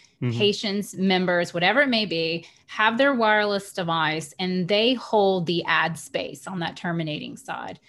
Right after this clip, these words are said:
Speaker 2: So if we can get the industry to move a little bit quicker on the delegate certificate side, I think you'll see, like you said, more of that adoption.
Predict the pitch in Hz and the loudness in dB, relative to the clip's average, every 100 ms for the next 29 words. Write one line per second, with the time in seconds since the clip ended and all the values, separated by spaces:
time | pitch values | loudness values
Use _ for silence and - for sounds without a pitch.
0 | _ _ _ _ - 208 185 185 190 196 | _ _ _ _ 0 4 6 4 4 2
1 | 185 180 - - - 185 220 220 226 202 | 2 2 -2 -16 -8 -4 -4 0 0 2
2 | 190 190 - - 208 202 185 190 196 196 | 2 0 -6 0 2 2 0 -2 -2 -2
3 | 208 185 185 190 185 180 180 175 143 - | -2 0 0 0 0 0 0 0 -2 -4
4 | - 302 262 233 233 190 180 170 175 175 | -2 2 6 6 6 2 0 2 2 0
5 | 170 175 208 185 147 - 175 165 165 170 | -2 -4 -4 -4 -6 -2 -2 2 0 0
6 | 175 175 175 - 175 156 165 156 - 170 | -2 -4 -6 -6 -8 -6 -8 -6 -4 -4
7 | 165 180 185 175 175 165 160 175 - 262 | -2 0 0 2 0 0 -2 -2 -2 0
8 | 262 254 | 0 0